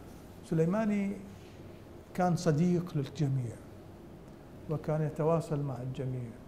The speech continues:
مو فقط سنة وشيعة وكرد، مو فقط هو جاي بمهمة، يعني، مرة يصادقك، مرة يجبرك، مرة يجيك ب-، بشكل رسمي. آه، ولذلك كان مؤثر في الواقع العراقي السياسي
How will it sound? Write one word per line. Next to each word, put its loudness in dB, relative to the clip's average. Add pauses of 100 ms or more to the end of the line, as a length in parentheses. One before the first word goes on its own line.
(460)
مو 8
فقط 4
سنة 2
وشيعة 4
وكرد، 2
مو 4
فقط 6
هو 6
جاي 6
بمهمة، 0
يعني، 0
مرة 6
يصادقك، 4
مرة 0
يجبرك، 4
مرة 0
يجيك 0 (100)
ب-، -2
بشكل -2
رسمي. 2 (600)
آه، 6
ولذلك 4 (100)
كان 6
مؤثر 4
في 0
الواقع 4
العراقي 2
السياسي 0